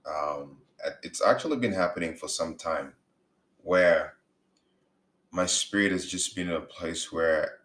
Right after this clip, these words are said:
it's just, it's almost like it's valve, the, the, the different valves, more valves of my spirit have opened up. And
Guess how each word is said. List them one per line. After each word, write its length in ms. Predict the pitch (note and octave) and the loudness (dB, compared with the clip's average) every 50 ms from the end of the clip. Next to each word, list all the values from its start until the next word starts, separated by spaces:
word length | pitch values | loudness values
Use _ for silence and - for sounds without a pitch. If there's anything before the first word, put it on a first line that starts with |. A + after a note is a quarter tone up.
| _ _ _ _ _ _ | _ _ _ _ _ _
it's 360 | - E2 D#2+ - - - - - | -12 -12 -10 -8 -8 -8 -6 -6
just, 540 | - G2 F#2 F2+ - - - - - - _ _ _ _ _ _ _ _ _ _ _ _ _ _ - _ _ - | -4 -4 -2 -2 0 0 -2 -4 -4 -8 _ _ _ _ _ _ _ _ _ _ _ _ _ _ -20 _ _ -6
it's 100 | - - | 2 4
almost 240 | G2 G#2 G#2 G2+ G2+ | 4 4 4 4 2
like 220 | G2 F2 - - - | 0 0 0 -4 -8
it's 460 | F2+ F2+ - - - - - - - | -8 -6 -4 -4 -4 -4 -6 -10 -18
valve, 760 | - D#2+ D#2+ - F2+ F2+ F2 F2 F2 E2 D2+ D2+ - - - - _ _ _ _ _ _ _ _ _ _ _ _ _ _ _ _ _ _ _ _ _ _ _ | -20 -18 -6 2 6 6 8 8 6 4 4 2 -2 -6 -12 -20 _ _ _ _ _ _ _ _ _ _ _ _ _ _ _ _ _ _ _ _ _ _ _
the, 260 | - E2 D#2 D2+ D2 - - | -6 -4 -4 -4 -6 -6 -6
the, 260 | D#2+ D2+ C#2+ C#2+ C2+ - | -4 -4 -4 -6 -8 -4
the 200 | D#2+ D#2+ D#2+ - - | -4 -4 -4 -4 -6
different 440 | G2 F#2 - - F#2+ E2 D#2+ D#2+ - | -6 -6 -2 -2 -4 -4 -4 -2 2
valves, 520 | E2+ E2 E2+ F2+ F2 E2 D#2+ D#2 - - | 4 4 6 6 4 4 2 0 -4 -6
more 280 | E2+ F2+ F#2 F2+ F2 - | -2 0 0 0 0 2
valves 380 | E2+ D#2+ D#2+ E2 E2+ D#2+ - | 2 4 4 4 2 0 -2
of 100 | D#2+ D#2 | -8 -8
my 200 | E2 E2 E2 E2 | -4 -4 -4 -2
spirit 560 | D#2+ - - - - - - - F2 F2+ E2 E2 | -2 -2 -2 -2 -2 -4 -6 -6 -6 -4 -4 -4
have 120 | - - - | -6 -4 -2
opened 340 | E2 F2 F2 - E2+ E2 D#2+ | -2 -2 -2 -4 -6 -6 -4
up. 360 | D#2+ D#2 D2 C#2+ - - _ _ _ _ _ _ _ _ _ _ _ _ _ _ _ - | -2 -2 -2 -2 -4 -8 _ _ _ _ _ _ _ _ _ _ _ _ _ _ _ -2
And 680 | D#2+ D#2+ D#2+ D#2 D#2 D#2 D#2 D2+ D2+ D2 D2 C#2+ - | 2 2 2 2 2 0 -2 -4 -6 -8 -10 -12 -12